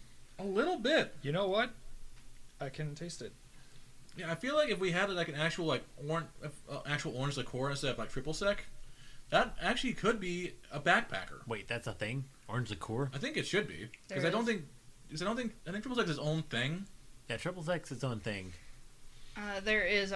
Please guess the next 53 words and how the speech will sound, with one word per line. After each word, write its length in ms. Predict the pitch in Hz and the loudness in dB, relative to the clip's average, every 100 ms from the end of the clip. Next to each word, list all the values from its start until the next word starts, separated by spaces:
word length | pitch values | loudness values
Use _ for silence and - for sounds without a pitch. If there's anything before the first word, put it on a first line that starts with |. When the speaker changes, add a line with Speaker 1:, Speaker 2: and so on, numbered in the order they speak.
| - | -2
Speaker 4:
orange 460 | 196 202 202 196 196 | 2 2 2 -2 0
vodka. 720 | 180 185 - 214 208 226 196 | 2 2 0 0 2 0 0
There 160 | 185 | 2
is 160 | 175 180 | 2 0
a 220 | 170 170 | -2 -4
orange 300 | - 180 175 | -4 -2 -2
schnapps. 840 | - - 180 165 208 - - - - - - - - | -6 -6 -2 0 0 -2 -10 -10 -12 -14 -18 -14 -8
Speaker 3:
Uh, 200 | 110 120 | -6 -8
I'm 80 | 120 | -4
talking, 260 | 131 123 | -4 -2
like, 120 | 110 | -4
specifically, 440 | - 123 127 107 110 | -6 -6 -6 -4 -4
like, 140 | 101 - | -4 -6
a 60 | |
liqueur. 720 | 110 104 - - 120 95 90 82 - - - - | -4 -4 -4 -4 -4 -4 -6 -8 -12 -16 -10 0
Speaker 1:
I 80 | |
mean, 120 | 160 151 | 2 4
Speaker 3:
Not, 60 | |
Speaker 1:
I 40 | 135 | 2
Speaker 3:
like, 80 | |
Speaker 1:
suppose 140 | 131 151 | 4 4
it 40 | |
Speaker 3:
orange 200 | 120 110 | 4 2
flavored 400 | - 123 101 98 | 2 2 2 0
vodka. 560 | 90 98 95 101 92 80 | 0 0 0 -2 -2 -4
Speaker 4:
Oh. 40 | - - - - - | -10 -14 -14 -16 -8
Speaker 1:
Yeah, 300 | 156 147 117 - - | 0 2 2 -6 -8
I 60 | 165 | -2
mean, 100 | 175 | 0
we 60 | 180 | 0
could 140 | 151 | 2
definitely 640 | 131 202 320 302 214 113 - - - - - - | 6 6 4 2 2 2 -2 -12 -18 -18 -18 -4
take 240 | 147 185 | 2 2
a 40 | 196 | 2
look. 300 | 123 196 127 | 2 2 0
Is 80 | 117 | 4
that, 240 | 202 262 - - - | 4 2 -10 -14 0
I 80 | 185 | 0
could 200 | 254 226 | 2 2
definitely 420 | 160 247 262 170 | 8 8 8 2
see 200 | - 190 | 2 2
this 160 | 208 139 | 2 2
going 280 | 147 147 139 | 2 0 2
on 120 | 131 | 0
a 40 | |
menu 280 | 120 156 160 | 4 4 4
in 60 | 120 | 2
one 100 | 131 | 2
of 60 | 120 | 2
the 60 | |
bars 300 | 113 151 139 | 6 6 6
in 100 | 110 | 2
town. 220 | 117 139 | 0 -2